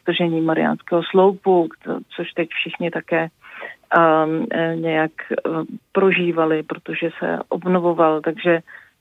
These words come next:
tady na tom místě, eh, se taky vlastně něco dělo a bylo jasné, že půjde tábor lidu, eh, na Bílou horu vyjádřit prostě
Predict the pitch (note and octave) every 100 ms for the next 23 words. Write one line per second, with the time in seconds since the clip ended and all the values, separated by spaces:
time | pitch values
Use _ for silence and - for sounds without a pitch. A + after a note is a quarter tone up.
0 | _ - F#3 F3+ F3 F#3 F3+ E3 - -
1 | E3 D#3+ - - E3+ F#3 - E3+ D#3+ -
2 | E3+ E3 E3 - - E3+ E3+ - E3+ E3
3 | D#3+ F#3+ E3+ E3+ E3 E3 F3 E3+ D#3 C3
4 | - E3+ D#3+ D#3 E3 - _ _ E3+ E3
5 | E3+ F3 D#3 D#3 F3 E3+ E3+ F3 E3+ E3
6 | - - - - - - E3+ D#3+ D#3+ F3
7 | E3 F3 E3 E3+ F#3 E3+ E3+ E3 D#3+ D#3+
8 | - E3 - E3+ - E3+ E3 E3 G3